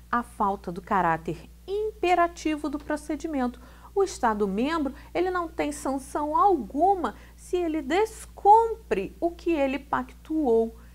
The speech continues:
Eu tenho apenas a reparação pecuniária. E essa falta do caráter imperativo faz com que, muitas vezes, o Estado membro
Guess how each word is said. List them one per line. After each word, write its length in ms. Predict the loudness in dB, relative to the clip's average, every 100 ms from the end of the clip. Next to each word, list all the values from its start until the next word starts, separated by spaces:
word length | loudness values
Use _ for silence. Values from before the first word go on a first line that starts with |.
| -20 -6
Eu 180 | -4 -4
tenho 360 | -2 0 0
apenas 680 | -2 -4 -8 -4 -4 -4 -4
a 20 |
reparação 640 | -2 0 2 2 0 -4 -8
pecuniária. 840 | -8 -8 -10 -10 -4 -2 -2 -4 -12 -20 -14 -6
E 220 | -2 2
essa 380 | 2 0 -2 -4
falta 840 | -4 -20 0 2 4 2 -2 -8
do 100 | -8
caráter 500 | -6 -4 -2 -2 -4
imperativo 1160 | -4 -6 -4 -2 -4 -10 -4 -2 -2 -4 -8 -10 -12 -20 -20 -20 -20 -6
faz 320 | 2 2 2 -4
com 220 | -6 -6
que, 360 | -8 -4 -2
muitas 480 | 0 -2 -4 -4 -4
vezes, 440 | 0 0 0 -2 -8
o 60 |
Estado 400 | -8 -4 -2 -2
membro 400 | -4 -4 -4 -4